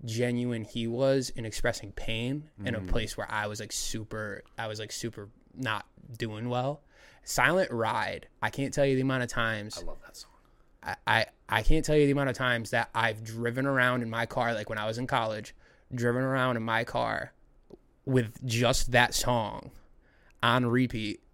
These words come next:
Speaker 1: just, like, feeling things. Like,
Speaker 2: Yeah.
Speaker 1: I, like, there's, there's been no, that so-, that song in its entirety is, is a reason I love Boogie so much, and that he's, like, one of my favorite rappers out right now, and I think he's one of the more underrated rappers out right now.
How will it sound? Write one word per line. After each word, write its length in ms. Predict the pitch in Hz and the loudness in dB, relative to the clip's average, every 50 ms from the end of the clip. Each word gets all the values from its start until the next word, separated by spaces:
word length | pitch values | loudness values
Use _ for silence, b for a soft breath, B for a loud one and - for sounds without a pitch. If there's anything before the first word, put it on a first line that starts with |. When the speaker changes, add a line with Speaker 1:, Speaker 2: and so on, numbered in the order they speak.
| - _ - | -20 _ -2
Speaker 1:
just, 280 | - 127 117 - - | 0 0 0 0 0
like, 240 | - 120 110 110 - - - - - | 0 0 0 0 -2 -6 -12 -20 -14
feeling 540 | - - - - - 113 110 104 98 95 - | -10 -8 -4 -2 0 0 0 -2 -6 -8 -10
things. 500 | - - - - - - - - - - - | -10 -10 -10 -10 -12 -14 -16 -16 -16 -6 -2
Like, 180 | - 117 107 | -2 0 0
Speaker 2:
Yeah. 60 | 82 80 123 | 0 2 4
Speaker 1:
I, 220 | 123 127 127 123 - | 6 6 6 4 2
like, 280 | 131 131 127 123 117 113 | 0 0 0 0 0 0
there's, 340 | 131 135 143 143 131 - B B B B B B B B | 2 2 2 2 0 -2 B B B B B B B B
there's 220 | - 131 139 147 131 | 4 6 6 6 8
been 200 | 139 151 147 139 | 6 6 6 6
no, 160 | 139 139 135 117 | 6 6 6 4
that 320 | 120 127 139 151 147 - - | 6 8 8 8 8 6 2
so-, 340 | - - - - - 143 - - | 0 -2 0 2 0 0 0 0
that 240 | 131 - 135 - | 2 2 2 2
song 340 | - - 147 143 147 151 156 147 | 2 2 2 2 4 2 2 0
in 60 | 151 | -2
its 140 | 139 - - | -2 -4 -6
entirety 720 | 120 107 - 104 107 113 120 127 135 151 160 160 160 b b b b b b b - - | -8 -6 -4 -4 -2 0 0 0 0 0 -2 -2 -4 b b b b b b b -10 -6
is, 260 | 117 123 120 107 - - - - | -4 -2 -2 -4 -6 -10 -10 -6
is 140 | 127 123 127 | -4 -2 -2
a 60 | 120 | -2
reason 300 | 110 117 120 110 117 113 | 0 -2 -2 -2 0 0
I 80 | 110 107 | 0 0
love 260 | 107 113 110 107 104 | 0 -2 -4 -4 -4
Boogie 300 | 110 117 113 110 110 - | -4 -2 -2 -2 -4 -4
so 260 | - - 117 107 101 | -4 -4 -4 -4 -6
much, 460 | 98 98 101 104 139 - - - - - | -8 -6 -4 -2 -2 -2 -4 -8 -6 -4
and 220 | 120 113 104 104 | -4 -4 -2 0
that 280 | 104 104 101 98 - - - _ _ - | 0 0 0 0 -2 -4 -10 _ _ -10
he's, 240 | 117 117 110 101 | -8 -6 -4 -2
like, 120 | 110 101 95 | -2 -2 -2
one 100 | 107 107 | -2 -4
of 40 | 107 | -4
my 80 | 104 101 | -4 -4
favorite 300 | - - 110 107 104 101 | -4 -4 -4 -4 -4 -2
rappers 360 | 104 104 104 104 107 104 - | -2 -2 -2 -2 -4 -8 -6
out 180 | 110 113 104 110 | -6 -6 -4 -2
right 200 | 113 107 104 113 | -2 -4 -4 -4
now, 240 | 110 104 107 127 - | -2 -2 0 0 0
and 120 | - 131 | 2 2
I 80 | 117 107 | 2 2
think 180 | - 123 117 - | 0 -4 -4 -2
he's 160 | 127 113 107 | -2 -2 -2
one 100 | 113 113 | -2 -4
of 40 | 104 | -6
the 80 | 104 104 | -6 -6
more 180 | 104 104 104 - | -6 -6 -6 -8
underrated 440 | 113 110 104 104 101 101 95 98 98 | -8 -10 -8 -6 -6 -6 -8 -6 -6
rappers 320 | 104 98 - - 107 - | -6 -8 -8 -8 -10 -8
out 180 | 110 107 98 92 | -6 -6 -6 -4
right 180 | 104 110 98 - | -4 -4 -4 -4
now. 220 | - - 62 - | -6 -8 -8 -10